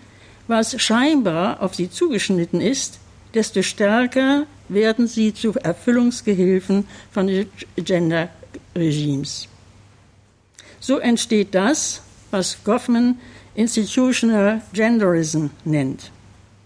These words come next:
Mit dem Begriff Institutional Genderism, in dem At-, Attributionsprozesse mit Modi der Statuswa-, Statuszuweisung verknüpft werden, schafft Goffman ansatzweise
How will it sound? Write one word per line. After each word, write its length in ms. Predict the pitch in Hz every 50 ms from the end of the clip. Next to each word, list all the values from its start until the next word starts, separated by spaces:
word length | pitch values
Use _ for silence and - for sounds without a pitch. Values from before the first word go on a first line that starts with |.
| _ _ _ _ _ _ _ _ _ - - - - - - -
Mit 120 | 240 247 -
dem 120 | 269 262
Begriff 460 | 269 269 240 262 285 320 302 - - -
Institutional 840 | - 233 233 226 - 233 220 208 - 269 285 285 - - 233 226 220 214
Genderism, 840 | 196 214 226 254 277 269 240 196 185 180 180 165 202 220 240 269 277 269 - - - - - - - - - -
in 140 | - 220 214
dem 140 | 220 220 -
At-, 240 | - 233 240 233 240 -
Attributionsprozesse 1600 | - 247 262 - 233 226 208 220 220 208 - - 240 262 277 320 339 - - - 220 - - 240 233 220 214 - 220 233 - -
mit 220 | 220 202 202 202
Modi 400 | 226 220 214 226 233 220 226 233
der 200 | 208 196 196 190
Statuswa-, 760 | 190 - - 208 208 208 208 226 196 - - 202 202 196 - - - 175 - -
Statuszuweisung 1120 | 208 - - - 208 226 - - 214 - - - 220 190 202 180 180 180 180 185 180 196 190
verknüpft 580 | - - 170 156 - 214 214 226 - - - -
werden, 460 | 233 226 226 226 226 233 240 233 240 - - - - - - - - - -
schafft 460 | - - - 254 254 254 254 - - - - - - -
Goffman 560 | - 233 285 285 285 - 190 175 196 208 262 - - -
ansatzweise 1200 | - 285 349 359 294 220 170 160 165 - - - 175 165 160 170 185 190 185 - 269 294 302